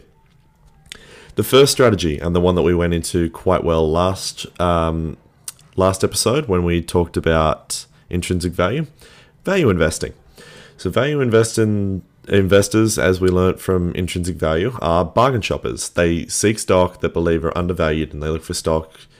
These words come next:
with prices that they don't believe that fully reflect the intrinsic value of a security. We've said that, so that's a little bit of a recap. Value investing is in part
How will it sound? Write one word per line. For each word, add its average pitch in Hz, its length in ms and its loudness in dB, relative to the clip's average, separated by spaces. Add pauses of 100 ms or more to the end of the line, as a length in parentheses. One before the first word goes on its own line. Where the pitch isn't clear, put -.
(120)
with - 180 -2
prices 85 380 0
that 78 120 -6
they 82 80 -2
don't 80 280 -2
believe 85 400 -2
that - 120 -6
fully 85 320 -2
reflect 82 480 -2
the 78 120 -6
intrinsic 78 360 -6
value 78 240 0
of 73 60 -2
a 76 40 -6
security. - 460 -2 (600)
We've 85 180 -2
said 101 240 2
that, 76 360 -2 (120)
so - 160 -12
that's 87 180 -4
a 98 40 -2
little 92 200 2
bit 87 120 0
of 80 60 -4
a 82 40 2
recap. 80 540 -2 (1200)
Value 120 280 2
investing 120 580 0
is 95 680 0 (1400)
in 120 200 0
part 101 460 0